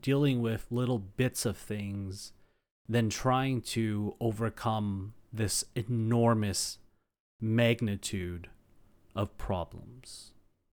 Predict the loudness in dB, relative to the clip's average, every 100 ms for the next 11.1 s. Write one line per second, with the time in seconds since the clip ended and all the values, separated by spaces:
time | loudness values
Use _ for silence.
0 | _ 0 2 4 4 4 2 2 2 4
1 | 6 4 2 2 2 0 0 0 2 2
2 | 0 -2 -6 -6 -2 0 0 -4 -2 2
3 | 4 4 2 0 0 0 0 0 -2 -2
4 | -2 -2 0 0 -2 -2 -2 0 -2 -4
5 | -2 0 0 -2 -4 -8 -10 -6 0 2
6 | 4 2 2 0 -4 -8 _ _ _ _
7 | _ _ -10 0 2 2 0 -6 -8 -8
8 | -10 -14 -20 _ _ _ -6 0 0 4
9 | 4 4 4 2 4 2 2 2 0 0
10 | 0 0 -4 -4 -4 -4 -6 -8 -12 -12